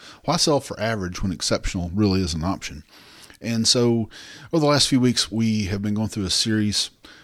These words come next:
of the, uh, what I call the golden values to live by. These are nine values that if, if you can focus on these values and use these as kind of the filter to run your decisions through,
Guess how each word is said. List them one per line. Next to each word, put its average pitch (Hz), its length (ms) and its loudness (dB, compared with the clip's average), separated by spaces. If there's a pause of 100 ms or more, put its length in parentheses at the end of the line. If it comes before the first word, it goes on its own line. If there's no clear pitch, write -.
(140)
of 98 340 -2
the, 92 380 -4
uh, 82 160 -8
what 95 160 -4
I - 20 -6
call 104 200 -6
the 87 160 -8
golden 107 420 2
values 101 300 0
to 87 100 -6
live 92 240 -2
by. 82 240 -8
These 120 200 0
are 104 140 0
nine 123 400 0
values 92 800 -2 (500)
that 101 380 -2
if, - 440 -8
if 92 220 -8
you 127 80 2
can 113 160 0
focus 175 400 0
on 127 140 4
these 117 160 4
values 113 720 0
and 90 260 -4
use 107 280 -2
these 107 320 0
as 87 260 -4
kind 101 180 -4
of 87 60 -2
the 82 60 -6
filter 104 420 -4
to - 140 -8
run 98 200 0
your 85 120 -4
decisions 98 500 -4
through, 87 240 -4